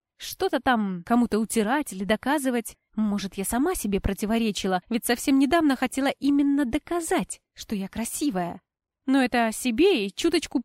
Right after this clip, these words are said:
противному Даниэлю. Я правда собиралась отказаться. Не потому, что Хуан мне не нравился.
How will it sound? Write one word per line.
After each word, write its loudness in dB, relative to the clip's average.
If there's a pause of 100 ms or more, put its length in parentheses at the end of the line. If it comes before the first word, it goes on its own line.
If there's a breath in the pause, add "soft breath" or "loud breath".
противному 4
Даниэлю. 4 (680)
Я 2
правда 2
собиралась -4
отказаться. -6 (280)
Не 6
потому, 0
что -2
Хуан 0
мне 0
не 2
нравился. -2